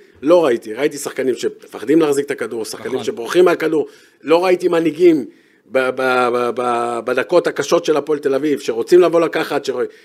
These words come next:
Speaker 1: שמעירים את השחקנים אחרי האחד אפס.
Speaker 2: אני ראיתי את זה מאייבינדר. ראיתי את זה
Speaker 1: אין
Speaker 2: מאייבינדר.
Speaker 1: בעיה, אחד, בסדר, אני, אייבינדר סבבה,
Speaker 2: כן.
Speaker 1: הכל טוב, אחד. איפה עוד אחד עשר שחקנים? איפה עוד שבע עשרה שחקנים? איפה עוד המאמן שיצעק, שישתולל? אתה יודע,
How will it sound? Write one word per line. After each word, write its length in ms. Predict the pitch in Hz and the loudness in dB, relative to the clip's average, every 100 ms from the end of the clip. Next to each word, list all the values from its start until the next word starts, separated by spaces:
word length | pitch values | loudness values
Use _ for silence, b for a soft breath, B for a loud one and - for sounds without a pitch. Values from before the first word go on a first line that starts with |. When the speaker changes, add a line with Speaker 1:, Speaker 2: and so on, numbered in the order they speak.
| B | B
Speaker 1:
שמעירים 540 | - 160 156 147 185 | 0 2 4 6 6
את 60 | 202 | 4
השחקנים 680 | 196 185 - 175 170 160 139 | 0 -6 -6 -2 0 -2 -2
אחרי 220 | 143 170 | -2 0
האחד 680 | 170 160 151 143 131 170 | 2 2 0 -2 -4 -4
אפס. 100 | 170 | -2
Speaker 2:
אני 100 | 190 | -2
ראיתי 240 | 208 208 202 | 0 2 0
את 60 | |
זה 80 | 170 | -2
מאייבינדר. 520 | 165 147 131 120 113 101 _ _ | -2 -2 -2 -6 -10 -14 _ _
ראיתי 180 | 131 151 | -16 -12
את 60 | 151 | -8
זה 60 | |
Speaker 1:
אין 160 | 180 247 | -4 0
Speaker 2:
מאייבינדר. 60 | 233 | 2
Speaker 1:
בעיה, 100 | 170 | 2
אחד, 280 | - 233 143 - | 2 -2 -2 -2
בסדר, 360 | - 254 180 | 0 0 0
אני, 80 | 151 175 180 180 - | -4 -6 -8 -8 -2
אייבינדר 420 | 208 220 208 175 | 2 2 2 -2
סבבה, 280 | - 160 151 | -2 0 0
Speaker 2:
כן. 60 | |
Speaker 1:
הכל 300 | 117 - 190 | -2 2 2
טוב, 240 | 180 117 87 - - | 2 -2 -4 -14 -8
אחד. 240 | - 165 - _ b b b - | -2 -2 -2 _ b b b -10
איפה 180 | 165 185 | -2 0
עוד 240 | 170 - - _ _ - - | 0 -2 -20 _ _ -20 -4
אחד 140 | 147 | -2
עשר 100 | 147 | -2
שחקנים? 540 | 127 117 131 117 107 95 | -4 -6 -2 0 0 0
איפה 220 | 135 143 | -4 0
עוד 160 | 139 139 | -2 -2
שבע 300 | - - 151 | -16 -4 2
עשרה 220 | 160 147 | 2 0
שחקנים? 460 | 143 135 143 135 117 b b - | -8 -8 -4 -2 -2 b b -8
איפה 220 | 165 185 | -6 -2
עוד 160 | 185 180 | -2 0
המאמן 420 | 165 151 185 165 | 0 2 0 -2
שיצעק, 460 | 156 139 175 180 | -6 -8 -4 -4
שישתולל? 540 | - 143 - 147 185 175 | -4 -8 -2 0 2 0
אתה 140 | - | -2
יודע, 320 | 202 233 214 | -2 0 0